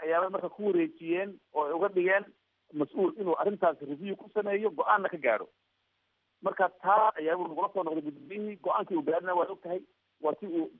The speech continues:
maanta maalintii hore ayaabuu soo saaray, ee, isaga uu marka ka saaray meesha,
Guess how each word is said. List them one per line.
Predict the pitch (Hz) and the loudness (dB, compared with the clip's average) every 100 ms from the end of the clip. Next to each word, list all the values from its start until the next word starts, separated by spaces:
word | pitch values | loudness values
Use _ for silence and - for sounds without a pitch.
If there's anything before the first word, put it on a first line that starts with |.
| - | 0
maanta | 185 190 | 2 2
maalintii | 180 175 175 160 185 233 190 | -4 -4 2 4 4 0 -4
hore | 160 175 | 0 2
ayaabuu | 151 156 151 | 2 -2 -2
soo | 170 165 | -4 0
saaray, | 147 139 139 175 _ _ _ _ | 4 6 4 0 _ _ _ _
ee, | 151 156 | -2 -2
isaga | 151 208 | 0 -2
uu | 185 175 | 0 0
marka | 180 180 | -2 -4
ka | 190 | -4
saaray | - 147 165 | 4 4 4
meesha, | 160 170 - 143 | -2 -6 -2 -6